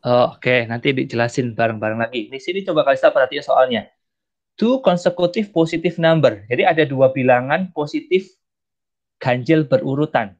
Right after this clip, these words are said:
Tahu ya? Two consecutive itu kan berurutan.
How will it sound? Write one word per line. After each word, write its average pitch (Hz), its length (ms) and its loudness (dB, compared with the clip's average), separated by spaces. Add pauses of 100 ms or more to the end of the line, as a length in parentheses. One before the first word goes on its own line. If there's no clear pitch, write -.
Tahu 135 240 2
ya? 139 160 2 (1200)
Two 170 400 2
consecutive 160 560 0
itu 165 80 -4
kan 190 160 2
berurutan. 120 800 -2